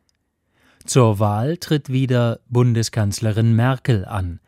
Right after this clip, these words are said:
Sie ist die Vorsitzende von der Partei C D U. Ihr Herausforderer ist Martin Schulz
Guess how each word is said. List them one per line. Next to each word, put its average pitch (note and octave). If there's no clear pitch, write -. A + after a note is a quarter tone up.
Sie B2+
ist -
die B2+
Vorsitzende A#2+
von A2+
der A2+
Partei A#2
C A2
D A2+
U. B2+
Ihr B2+
Herausforderer G#2+
ist C3+
Martin A2
Schulz A2+